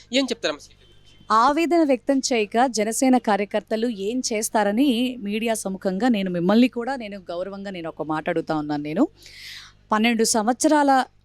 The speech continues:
Speaker 2: వాళ్ళ ప్రయాణంలో వాళ్ళ నాయకుడు ఏదో ఒక టైంలో కానీ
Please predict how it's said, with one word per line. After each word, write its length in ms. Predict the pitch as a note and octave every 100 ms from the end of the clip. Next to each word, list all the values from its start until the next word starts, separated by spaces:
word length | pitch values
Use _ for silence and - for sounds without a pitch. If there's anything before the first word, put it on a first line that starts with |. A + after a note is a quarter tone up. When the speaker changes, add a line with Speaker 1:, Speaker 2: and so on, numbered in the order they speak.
| _
Speaker 2:
వాళ్ళ 180 | G3+ G3+
ప్రయాణంలో 760 | G3 F#3+ F#3 G#3 G3 D#3+ F3 C4 - _ _ _ _ -
వాళ్ళ 160 | E4
నాయకుడు 520 | D#4 C4+ D#4 F4+ F#4 F4+
ఏదో 420 | A#3 B3 D#4+ F#4+
ఒక 200 | E4+ D#4+
టైంలో 640 | C#4 C4 C4+ B3+ B3+ B3 - _ _ _ _ _ _ _ B3+
కానీ 200 | B3+